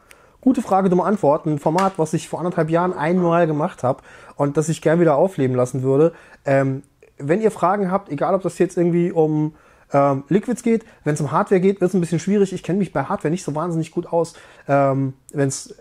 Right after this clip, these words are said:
allgemeine Fragen sind, wenn's persönliche Fragen sind, schickt mir das an pixeldiebendampft at googlemail punkt com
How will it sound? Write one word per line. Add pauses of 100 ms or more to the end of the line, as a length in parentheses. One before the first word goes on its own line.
(140)
allgemeine
Fragen
sind,
wenn's
persönliche
Fragen
sind, (260)
schickt
mir
das
an (320)
pixeldiebendampft
at (180)
googlemail
punkt
com